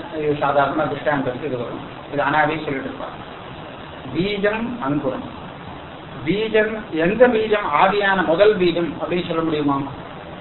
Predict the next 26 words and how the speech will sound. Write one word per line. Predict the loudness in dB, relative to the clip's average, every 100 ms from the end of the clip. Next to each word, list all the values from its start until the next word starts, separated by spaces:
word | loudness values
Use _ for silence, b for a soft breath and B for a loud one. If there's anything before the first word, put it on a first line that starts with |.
| -14 -14 -14 -14 -14 -14 -6
சொல்ல | -2 0
முடியாது. | 2 0 -2 -8 -14 -14 -14 -14 -14 -14 -2 4
ஆனா | 6 6
இந்த | 6 2
பீஜம் | 2 0 0 0 0 0
ஆரம்பத்துல | 6 6 6 2 2 2
இருந்த | 6 6
அதே | 8 6 6 6
பீஜம் | 4 2 2 2
தான் | 6 6
இன்னைக்கும் | 6 0 -2 -2
இருக்குன்னு | 0 0 0
சொல்ல | 2 2
முடியுமா? | 2 2 2 0 -2 -10 -12 -14 -14 -14 -14 -14 -12 2
அதுவும் | 4 6 4
இல்லை. | 4 2 -2 -8 -12 -14 -14 -14 -14 -6
அந்த | -2 6 6
பீஜம் | 6 2 2
நஷ்டமாயி | 0 2 2 2 2 2
வேற, | 4 6 4
வேற | 8 8 8
வேற | 6 6 4 0 -4
பீஜங்கள் | -2 0 2 2 2
எக்கச்சக்க | 0 0 0 0
பீஜங்கள் | 0 0 0 2 2
வந்தாச்சு. | 4 4 4 2